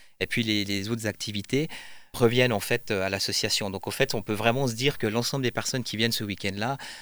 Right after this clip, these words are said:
euh, viennent se faire du bien en faisant du bien à leur, à leur prochain et à l'environnement.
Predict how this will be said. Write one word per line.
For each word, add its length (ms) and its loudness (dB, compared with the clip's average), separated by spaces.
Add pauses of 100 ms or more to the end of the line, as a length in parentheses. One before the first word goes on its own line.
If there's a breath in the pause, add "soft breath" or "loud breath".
(180 loud breath)
euh, 160 4
viennent 180 6
se 120 0
faire 180 0
du 100 -2
bien 420 -2
en 60 -4
faisant 320 -2
du 120 -2
bien 200 0
à 60 2
leur, 280 -2
à 40 -4
leur 160 -6
prochain 480 -2
et 100 0
à 60 -2
l'environnement. 580 -4